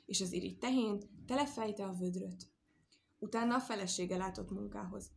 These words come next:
Egy nagy sajtárt megtöltött friss, habos tehéntejjel. A nyúlné után a nyúlfiak következtek, egy-egy csöbörrel, rocskával, kantával, csuporral. Mikor valamennyien elkészültek, így szólt a nyúl.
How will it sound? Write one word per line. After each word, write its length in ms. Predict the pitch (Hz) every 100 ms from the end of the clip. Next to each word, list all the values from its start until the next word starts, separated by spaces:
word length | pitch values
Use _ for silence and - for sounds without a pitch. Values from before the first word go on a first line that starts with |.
| -
Egy 140 | 196
nagy 260 | 226 330 -
sajtárt 580 | - 220 202 196 190 190
megtöltött 520 | 185 196 185 185 180
friss, 420 | - 254 294 -
habos 640 | - 208 196 190 - -
tehéntejjel. 960 | - 175 190 196 185 202 208 214 226 - - - - - - -
A 60 |
nyúlné 440 | 208 233 233 233 240
után 340 | 254 294 311
a 100 | 302
nyúlfiak 520 | 339 254 226 185 196
következtek, 720 | - - 180 - 180 - - -
egy-egy 360 | 240 208 208
csöbörrel, 580 | - 359 311 240 214 196
rocskával, 640 | 214 247 - 214 202 202 202
kantával, 640 | 220 269 254 214 196 190
csuporral. 760 | - 175 185 190 196 104 101 - - - - - - - - -
Mikor 260 | 233 208
valamennyien 520 | 233 262 233 202 196 -
elkészültek, 720 | 240 320 311 240 233 196 -
így 140 | - 185
szólt 320 | - 196 202
a 40 |
nyúl. 260 | 208 208